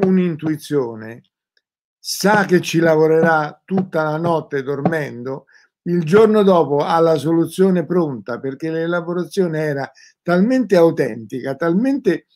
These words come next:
talmente profonda ed essenziale,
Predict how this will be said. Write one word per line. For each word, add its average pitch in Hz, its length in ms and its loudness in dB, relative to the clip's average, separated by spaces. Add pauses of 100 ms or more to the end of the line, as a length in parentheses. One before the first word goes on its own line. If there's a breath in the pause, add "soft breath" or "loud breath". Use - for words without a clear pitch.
(500 soft breath)
talmente 202 720 0 (260)
profonda 202 640 2
ed 175 100 4
essenziale, 156 920 -4